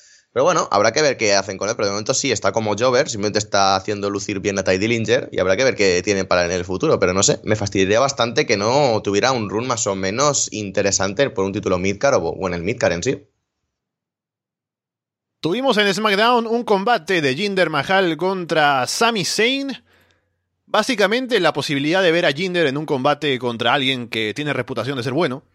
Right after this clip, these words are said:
Speaker 2: para ver qué tal podría salir. Y en mi opinión, no estuvo mal, pero tampoco fue un buen combate que se diga, "Est-, estuvo ahí". Pero creo que hasta cierto punto puede darte la esperanza de que, ah, puede salir algo bueno con Randy Orton.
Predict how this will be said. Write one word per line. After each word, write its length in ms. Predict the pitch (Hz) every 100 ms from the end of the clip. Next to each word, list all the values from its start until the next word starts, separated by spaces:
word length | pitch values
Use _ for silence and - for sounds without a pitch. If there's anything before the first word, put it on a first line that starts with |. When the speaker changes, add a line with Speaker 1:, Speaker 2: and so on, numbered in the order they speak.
| _ _
Speaker 2:
para 180 | 131 120
ver 200 | 151 -
qué 160 | 160
tal 200 | 160 165
podría 320 | 139 127 143
salir. 380 | 123 123 190 226 - _ _ _ _ _ _ _ _
Y 240 | - 247 240
en 80 |
mi 60 | 233
opinión, 480 | 226 262 330 302 -
no 140 | 226 302
estuvo 440 | 339 330 330 233
mal, 320 | 190 196 247
pero 160 | 214 170
tampoco 340 | 160 190 208
fue 260 | - 175 185
un 520 | 175 175 151 123 113 _ _ _
buen 340 | - 147 220 202
combate 480 | 151 139 165 175 135 - -
que 100 | 120
se 100 | 131
diga, 180 | 160
"Est-, 140 | 175 - - -
estuvo 360 | - 254 180
ahí". 220 | 120 196 - _ _ _ _ _ _ _ -
Pero 380 | 202 208 196
creo 380 | - 277 294 269
que 80 | 214
hasta 140 | 180
cierto 300 | 175 233 196
punto 300 | 180 240 202
puede 220 | 170 180 165
darte 240 | 170 175
la 60 | 139
esperanza 420 | - 135 147 151
de 160 | 123
que, 140 | 110 110
ah, 160 | 107 -
puede 180 | 180 165
salir 240 | 139 147
algo 180 | 143 127
bueno 240 | 139 139
con 140 | 120 117
Randy 240 | 135 131
Orton. 380 | 139 113 139